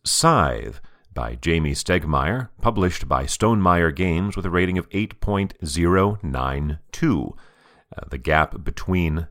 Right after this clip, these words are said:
Scythe and Seven Wonders Duel is, uh, seventy-nine points of precise rating. That is a three-point gain for Scythe after it lost four points last quarter. Uh, but still, that is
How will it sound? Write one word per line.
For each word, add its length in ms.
Scythe 640
and 240
Seven 320
Wonders 400
Duel 480
is, 460
uh, 240
seventy-nine 920
points 400
of 220
precise 500
rating. 360
That 100
is 100
a 120
three-point 960
gain 340
for 180
Scythe 520
after 340
it 100
lost 600
four 320
points 560
last 380
quarter. 400
Uh, 100
but 140
still, 320
that 240
is 320